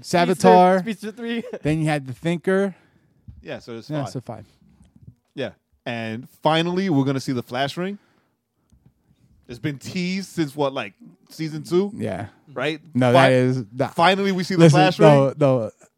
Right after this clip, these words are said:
Speaker 1: Like, uh,
Speaker 3: Come on,
Speaker 1: like,
Speaker 3: son.
Speaker 1: no, I, I, when I watched the tra-, I watched the trailer. So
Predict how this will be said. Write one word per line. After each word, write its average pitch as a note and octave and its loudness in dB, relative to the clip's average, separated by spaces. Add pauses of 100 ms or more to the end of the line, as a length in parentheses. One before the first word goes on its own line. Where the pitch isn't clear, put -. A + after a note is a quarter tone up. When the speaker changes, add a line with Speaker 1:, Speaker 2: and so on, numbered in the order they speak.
(100)
Speaker 1:
Like, C#3+ 0
uh, B2 2 (140)
Speaker 3:
Come G3 -2
on, D3+ 2
Speaker 1:
like, C#3+ 2
Speaker 3:
son. A2+ -10
Speaker 1:
no, D3 4
I, C3+ 2 (200)
I, C3+ -4
when D3+ 0
I D3+ 4
watched D#3 -2
the D3 -10
tra-, D#3 -12
I D3 -2
watched F3 -2
the D#3+ -14
trailer. D3 -8 (560)
So D3+ -6